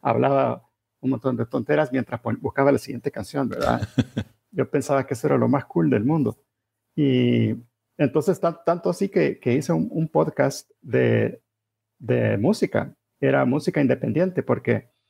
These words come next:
Speaker 1: eh, a mí me gust-, me gusta mucho la música, me gusta mucho artistas independientes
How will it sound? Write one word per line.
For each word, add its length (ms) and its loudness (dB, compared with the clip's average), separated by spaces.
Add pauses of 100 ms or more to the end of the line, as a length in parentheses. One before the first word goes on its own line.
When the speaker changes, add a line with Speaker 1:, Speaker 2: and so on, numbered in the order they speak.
(420)
Speaker 1:
eh, 760 2 (580)
a 80 2
mí 80 2
me 80 2
gust-, 240 -2
me 160 -2
gusta 240 0
mucho 260 0
la 60 2
música, 300 0
me 80 0
gusta 220 -4
mucho 400 0
artistas 480 -2
independientes 800 -2